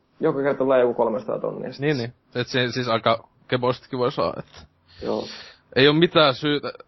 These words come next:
Speaker 2: tienata täällä tai kalastella täällä kotikonnuilla.
Speaker 1: Ei todellakaan.
Speaker 2: Kesällä luultavasti sitten niitä ötököitä kyllä ois.
Speaker 1: Niin se on kyllä perse, kun nyt ei oo yhtään ötököitä siellä.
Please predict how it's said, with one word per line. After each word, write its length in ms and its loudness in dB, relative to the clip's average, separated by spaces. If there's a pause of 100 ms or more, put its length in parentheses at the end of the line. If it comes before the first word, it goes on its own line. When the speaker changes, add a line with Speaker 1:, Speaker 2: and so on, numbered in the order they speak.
(440)
Speaker 2:
tienata 400 -4 (100)
täällä 260 -2 (120)
tai 120 -4
kalastella 540 0 (760)
täällä 200 0
kotikonnuilla. 920 -2 (460)
Speaker 1:
Ei 180 -8
todellakaan. 560 -4 (120)
Speaker 2:
Kesällä 400 2
luultavasti 380 -2
sitten 320 -4
niitä 220 -2
ötököitä 520 -4
kyllä 280 -12
ois. 400 -12 (1120)
Speaker 1:
Niin 100 -4
se 60 2
on 40 4
kyllä 100 6
perse, 380 4
kun 120 -4
nyt 160 -2
ei 120 4
oo 60 6
yhtään 300 2
ötököitä 360 2
siellä. 240 0